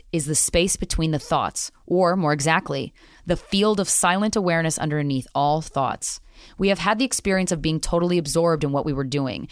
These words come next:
when we were scarcely noticing the passage of time. The mind was very quiet and we were simply doing what we were doing without resistance or effort. We felt happy, maybe humming to ourselves. We functioned without stress. We were very relaxed, although busy.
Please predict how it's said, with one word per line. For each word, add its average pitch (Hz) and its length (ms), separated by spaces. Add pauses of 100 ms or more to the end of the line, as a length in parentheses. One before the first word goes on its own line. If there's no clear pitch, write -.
(160)
when 165 160
we 165 80
were 170 60
scarcely 185 520
noticing 156 440
the 135 60
passage 139 420
of 135 100
time. 151 400 (1160)
The 190 80
mind 190 320
was 147 100
very 151 200
quiet 202 520
and 147 100
we 143 80
were 139 120
simply 196 340
doing 151 320
what 143 140
we 160 100
were 160 100
doing 135 440 (180)
without 151 320
resistance 143 540
or 156 80
effort. - 340 (320)
We 151 80
felt - 220
happy, 196 540 (440)
maybe 139 380 (380)
humming 151 340
to 156 120
ourselves. 151 640 (220)
We 170 100
functioned 190 460
without 165 360
stress. - 540 (180)
We 147 100
were 143 120
very 156 240
relaxed, 156 640
although 160 180
busy. 151 420